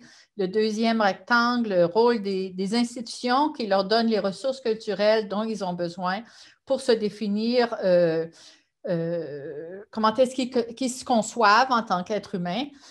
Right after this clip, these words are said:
Et, euh, c'est là où les uni-, les universités seraient. Et ce qu'on a découvert entre nos deux vagues d'interviews, c'est qu'ils mettent, euh, euh, de façon de plus en plus, euh,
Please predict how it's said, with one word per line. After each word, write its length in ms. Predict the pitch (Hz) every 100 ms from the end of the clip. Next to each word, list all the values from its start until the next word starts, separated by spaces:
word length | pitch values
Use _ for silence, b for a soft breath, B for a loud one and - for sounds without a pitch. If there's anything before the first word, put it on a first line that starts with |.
| B B _
Et, 440 | - 202 196 196 185
euh, 100 | 175
c'est 180 | 170 240
là 160 | 226 240
où 80 |
les 280 | 233 220 196
uni-, 260 | 196 180 170
les 220 | 196 202
universités 560 | 196 190 190 - - 190
seraient. 440 | - - 226 311
Et 40 |
ce 100 | 247
qu'on 140 | - 269
a 100 | 269
découvert 540 | 277 - 226 247 269 247
entre 340 | 220 - 214
nos 260 | 202 202 196
deux 240 | 196 240
vagues 420 | 214 226 233 233
d'interviews, 800 | 190 185 202 190 180 185 214 311 B B B B
c'est 240 | - - 240
qu'ils 160 | 247
mettent, 380 | 233 240 240 -
euh, 200 | 233 202 214
euh, 300 | 208 190 180
de 140 | 196
façon 420 | 180 214 202 233
de 80 | 220
plus 260 | 208 254 240
en 140 | 233
plus, 640 | 220 - 226 226 226 226 214
euh, 160 | 185